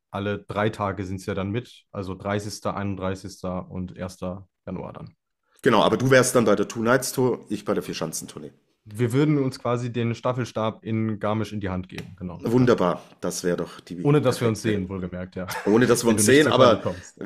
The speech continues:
Speaker 2: wir hören uns natürlich dann, ähm, auf jeden Fall nach Oberstdorf wieder. Ihr hört Luis aber schon nach Engelberg wieder. Ich bin aber jetzt erstmal raus bis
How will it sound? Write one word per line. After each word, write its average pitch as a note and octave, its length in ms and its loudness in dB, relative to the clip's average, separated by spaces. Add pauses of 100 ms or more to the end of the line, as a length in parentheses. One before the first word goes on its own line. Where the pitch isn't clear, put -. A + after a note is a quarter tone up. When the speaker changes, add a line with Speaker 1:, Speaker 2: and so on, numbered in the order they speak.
Speaker 2:
wir A2+ 200 4
hören C3+ 340 6
uns A2+ 220 -6
natürlich G#2 540 -4
dann, F#2+ 320 -2 (360)
ähm, F2 580 -2 (180)
auf F2 140 -6
jeden F2 260 -2
Fall E2 380 -4 (220)
nach F#2 440 0
Oberstdorf A#2 640 -2
wieder. C#3 380 -2 (320)
Ihr G2+ 160 2
hört F#2 220 2
Luis C3+ 440 -4
aber G#2+ 160 -2
schon G2 300 -2
nach F#2 380 -2 (200)
Engelberg D3 640 4
wieder. D3 200 -4 (360)
Ich A#2+ 160 -6
bin A#2+ 100 0
aber G2 160 0
jetzt F#2 160 -4
erstmal F#2 320 -4
raus D3 400 0 (380)
bis - 400 -4